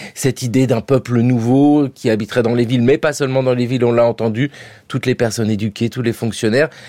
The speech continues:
tous ces gens à rééduquer ou tout simplement à éliminer.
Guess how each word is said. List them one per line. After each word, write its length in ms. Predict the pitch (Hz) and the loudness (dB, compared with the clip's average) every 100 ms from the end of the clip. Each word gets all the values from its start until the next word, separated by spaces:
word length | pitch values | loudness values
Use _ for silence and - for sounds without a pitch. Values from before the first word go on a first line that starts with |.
| - _ | -20 _
tous 140 | - 139 | -4 0
ces 160 | 151 | 0
gens 200 | 117 165 | 2 2
à 160 | 131 113 | 2 0
rééduquer 1200 | 104 98 117 131 107 117 - 156 180 175 139 131 | -2 -2 2 0 0 -6 2 4 4 4 2 -2
ou 240 | 131 139 | -4 -6
tout 160 | 131 101 | -6 -6
simplement 480 | - 110 110 120 131 | -2 -2 0 2 2
à 80 | 110 | 2
éliminer. 460 | 101 104 101 98 | 0 0 0 -2